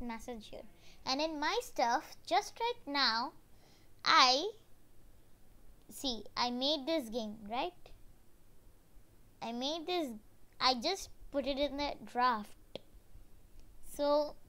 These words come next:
j-, just right here it came. So, so please subscribe my channel for, like, these more videos,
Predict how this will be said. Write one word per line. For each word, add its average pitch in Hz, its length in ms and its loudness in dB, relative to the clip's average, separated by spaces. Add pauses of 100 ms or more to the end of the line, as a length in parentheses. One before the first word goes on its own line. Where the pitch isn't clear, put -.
(400)
j-, - 600 -8
just 320 400 6
right 302 320 2
here 302 420 6 (460)
it 277 120 0 (120)
came. 233 120 -6 (1500)
So, 339 400 4 (1800)
so - 300 0 (100)
please 349 280 2
subscribe 320 600 8
my 285 280 4
channel 247 720 0 (420)
for, 262 260 4 (160)
like, 247 460 2
these 247 260 0
more 269 380 4 (400)
videos, 240 800 -4